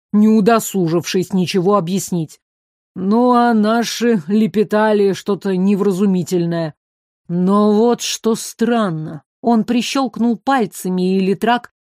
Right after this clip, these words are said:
отточенным движением перехватил вылетевшую искру, погасил. Ни одно государство так и не заявило протест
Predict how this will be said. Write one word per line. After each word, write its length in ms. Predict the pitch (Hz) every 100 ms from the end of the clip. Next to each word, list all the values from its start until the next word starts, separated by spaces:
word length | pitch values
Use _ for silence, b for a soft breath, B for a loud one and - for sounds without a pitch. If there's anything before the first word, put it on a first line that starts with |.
| _ _
отточенным 760 | 208 214 - 247 226 226 208 196
движением 680 | 185 202 208 254 226 214 208
перехватил 800 | 214 202 202 196 - 226 233 208 -
вылетевшую 960 | 202 226 214 190 214 - - 208 202 -
искру, 640 | 233 202 - - 208 214 _ -
погасил. 580 | 254 220 - 185 170 165 _ _
Ни 220 | 180 185 208
одно 380 | 226 190 196
государство 800 | 175 185 202 185 214 202 - 208
так 300 | 208 208 202
и 80 | 214
не 160 | 202 202
заявило 720 | 170 202 185 196 208 208 196 -
протест 640 | 196 185 - 214 202 -